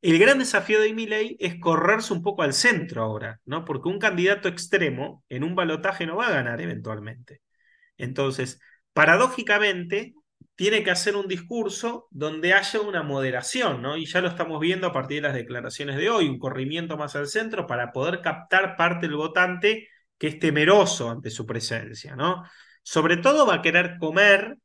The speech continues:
por decirlo mal y pronto, en ese votante, el de ese veintitrés por ciento de Patricia Bullrich, que es un votante más afín a Milei, posiblemente,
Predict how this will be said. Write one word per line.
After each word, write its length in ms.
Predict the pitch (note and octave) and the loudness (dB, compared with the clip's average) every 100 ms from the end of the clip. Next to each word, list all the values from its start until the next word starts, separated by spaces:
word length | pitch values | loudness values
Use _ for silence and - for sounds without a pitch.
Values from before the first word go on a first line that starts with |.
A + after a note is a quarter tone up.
| _ | _
por 180 | A#2+ B2 | -12 -10
decirlo 360 | B2 D#3+ D3+ | -8 -4 -2
mal 160 | D3 D3+ | 2 2
y 60 | D3 | 2
pronto, 600 | F#3+ F#3 E3+ E3+ A3+ A#3+ | 4 4 2 0 -2 -2
en 140 | D3 | -6
ese 220 | D3+ - | -2 0
votante, 520 | D#3+ C#3 E3+ F3+ F3 D#3+ | 0 2 2 0 0 0
el 120 | B2+ | 0
de 80 | C3+ | -2
ese 180 | C#3+ | -2
veintitrés 600 | C3+ D3+ D#3 D#3 E3+ E3+ F3 | -2 -2 -2 -6 0 0 2
por 180 | D#3 | -2
ciento 280 | C3 E3+ F3 | 0 -2 0
de 60 | E3 | 0
Patricia 380 | B2+ C3 C3 C#3 | 0 -4 -4 2
Bullrich, 600 | F#3 F#3+ C#3+ A2+ - - _ _ _ _ | 4 4 2 -4 -10 -20 _ _ _ _
que 80 | D#3 | -4
es 140 | E3 F3+ | -2 -2
un 320 | F3+ F#3+ F3+ _ - | -4 -6 -12 _ 0
votante 540 | C#3 C3+ F#3 F3+ F3+ | 0 4 2 4 0
más 220 | D#3+ D#3 C#3+ | 0 -2 -4
afín 360 | - B3+ A3 | -2 0 2
a 100 | D3 | 0
Milei, 600 | C3+ C3+ C#3 C#3 E3+ G#3+ - _ | -2 -2 -2 -2 -4 -10 -18 _
posiblemente, 1040 | - A#2 - C#3 D3 D3+ D3 C#3+ E3+ C#3 | -12 -8 -4 -4 -4 -4 -6 -6 -8 -8